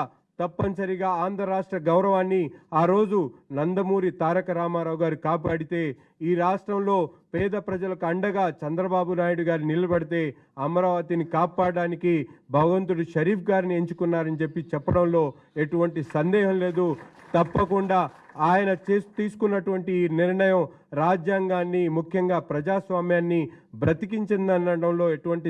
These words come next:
సందేహం లేదు. మీలాంటి చౌకబారు రాజకీయవేత్తలను, ఎంతోమంది షరీఫ్ గారి లాంటి ఉన్నతమైనటువంటి వ్యక్తిత్వానికి సా-, మీరెవరు కూడా సాటి లేరని చెప్పి ఈ సందర్భంగా తెలియజేస్తా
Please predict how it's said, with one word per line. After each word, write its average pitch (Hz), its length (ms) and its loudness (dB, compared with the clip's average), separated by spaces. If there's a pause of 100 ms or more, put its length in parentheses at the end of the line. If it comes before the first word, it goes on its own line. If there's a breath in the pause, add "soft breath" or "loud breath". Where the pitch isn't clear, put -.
(140)
సందేహం 175 420 2
లేదు. 165 240 0 (400 loud breath)
మీలాంటి 175 540 2 (140)
చౌకబారు 175 580 2
రాజకీయవేత్తలను, 165 920 -2 (340 loud breath)
ఎంతోమంది 180 800 2 (380 loud breath)
షరీఫ్ 165 380 0
గారి 175 240 0
లాంటి 170 260 -2
ఉన్నతమైనటువంటి 175 1040 -2
వ్యక్తిత్వానికి 170 760 -2 (400 loud breath)
సా-, 160 240 2
మీరెవరు 156 480 0
కూడా 170 240 -2 (100)
సాటి 175 280 -2
లేరని 170 400 0
చెప్పి 165 280 0 (340 loud breath)
ఈ 147 80 0
సందర్భంగా 156 580 0
తెలియజేస్తా 147 580 -2